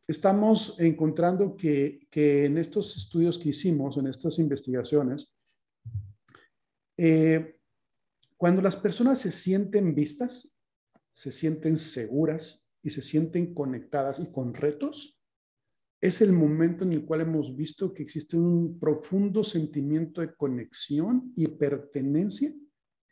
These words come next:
que libera ese potencial de ingenio humano. Y fíjense, nunca dije que estábamos juntos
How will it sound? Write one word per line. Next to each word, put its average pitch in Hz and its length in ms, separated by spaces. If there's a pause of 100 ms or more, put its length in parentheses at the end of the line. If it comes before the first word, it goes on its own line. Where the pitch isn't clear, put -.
(220)
que 156 160
libera 165 360
ese 202 180
potencial 165 880 (500)
de 139 140
ingenio 147 800
humano. 120 580 (380)
Y 170 80
fíjense, 226 520 (380)
nunca 196 400
dije 240 420 (520)
que 117 80
estábamos 123 480
juntos - 680